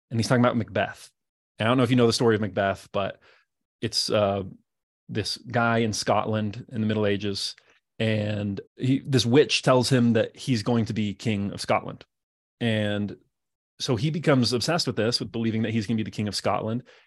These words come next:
And so he m-, ends up murdering the, the current king and murdering other opponents, murdering children, and, like, goes down this very dark hill, uh, this, to this very dark place. And it ends up, he goes insane.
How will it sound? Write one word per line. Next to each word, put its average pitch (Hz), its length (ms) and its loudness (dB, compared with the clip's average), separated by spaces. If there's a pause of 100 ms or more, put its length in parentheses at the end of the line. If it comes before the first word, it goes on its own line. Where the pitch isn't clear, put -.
(140)
And 120 180 2
so 110 440 4 (720)
he 120 320 -4
m-, 131 200 -6
ends 127 200 2
up 120 100 2
murdering 113 800 2 (840)
the, 120 200 -4
the 107 360 0
current 113 420 0
king 107 480 0 (340)
and 107 500 0 (120)
murdering 110 800 2 (280)
other 113 220 4
opponents, 139 540 4
murdering 113 380 2
children, 120 680 2
and, 117 160 -4
like, 107 180 -2
goes 113 180 2
down 113 140 0
this 101 100 -6
very 110 160 -2
dark 101 220 -2
hill, 104 500 -6
uh, 117 320 0
this, 107 220 -8 (260)
to - 100 -6
this 107 120 -2
very 110 160 4
dark 202 200 0
place. 104 380 -2 (380)
And 120 260 4
it 120 100 2
ends 123 180 2
up, 110 160 2
he 127 120 -4
goes 117 240 4
insane. 101 580 -4